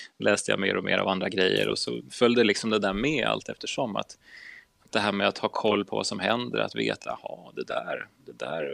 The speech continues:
är på gång här." Eller lokaltidningen till exempel, så här klassiskt exempel på journalistik som ändå är rätt nära, som är rätt intressant. Så att jag började liksom mer och mer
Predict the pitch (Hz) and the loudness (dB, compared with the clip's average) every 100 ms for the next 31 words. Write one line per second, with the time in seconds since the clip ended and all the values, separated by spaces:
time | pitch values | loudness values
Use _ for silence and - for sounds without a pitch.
0 | 65 - - 92 87 104 107 110 - - | -4 -2 2 2 2 -6 -4 -4 -4 -4
1 | - - 117 _ - - - - _ - | -4 -4 -6 _ -20 -18 -20 -20 _ -8
2 | 117 113 120 110 - 120 120 104 104 - | -4 2 6 6 6 8 8 6 2 0
3 | 101 - - - - 113 - 107 - - | -4 -4 -4 -4 -2 0 0 -2 -4 -4
4 | - 98 98 - 95 - - 104 95 95 | 0 0 0 -2 -2 -2 0 4 4 6
5 | 98 92 - 101 98 92 95 98 104 - | 6 4 2 2 2 4 6 6 2 -8
6 | _ _ - 147 143 135 135 135 139 - | _ _ 2 2 6 6 6 4 -2 -4
7 | 120 113 110 - 117 107 113 135 107 - | -6 -4 -6 -8 -10 -8 -8 -6 -8 -8
8 | - - - - - - 113 - 131 127 | -8 -8 -10 -16 -10 -4 -4 -2 4 6
9 | 123 113 101 - 101 107 113 117 104 101 | 6 4 0 -4 -6 -2 0 2 2 -2
10 | 107 | -4